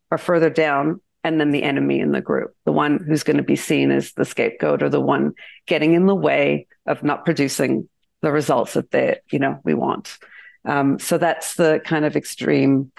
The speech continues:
example of what happens when you have a seemingly group of peer, uh, equal, equal peers, uh, without any, um, discussion about the power in the room, um, and putting things in place to safeguard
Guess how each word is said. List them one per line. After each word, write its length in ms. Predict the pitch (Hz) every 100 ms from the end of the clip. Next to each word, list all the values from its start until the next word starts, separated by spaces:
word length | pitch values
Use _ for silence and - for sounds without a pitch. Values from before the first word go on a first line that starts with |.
| - - -
example 720 | 151 175 127 131 127 151 - -
of 160 | 131
what 120 | 143
happens 640 | 139 127 - 135 - - -
when 220 | 143 131
you 100 | 131
have 280 | 139 131 -
a 60 | 175
seemingly 600 | - 180 156 151 139 135
group 280 | 147 135
of 120 | 139 -
peer, 500 | - 147 135 135 -
uh, 200 | 156 127 - - -
equal, 300 | 160 - -
equal 280 | - - 156
peers, 600 | - 143 131 143 - - _ _ _ -
uh, 260 | 143 131 - - _ -
without 600 | 165 - 180 180 - -
any, 460 | 160 147 143 139 139 - _ _ _
um, 300 | 131 135 127
discussion 720 | - 160 - 143 - 180 220 226 _ -
about 580 | 143 135 135 135 - _ _ _ _ _ - -
the 240 | 156 139 - _ -
power 440 | 156 147 180 226 -
in 160 | 156
the 100 | 151
room, 300 | 156 190 247 - - - -
um, 340 | - 143 135 - -
and 180 | 147 -
putting 400 | 165 147 147 -
things 280 | 160 156 156
in 100 | 151
place 320 | - 151 -
to 60 |
safeguard 540 | - 160 151 - 151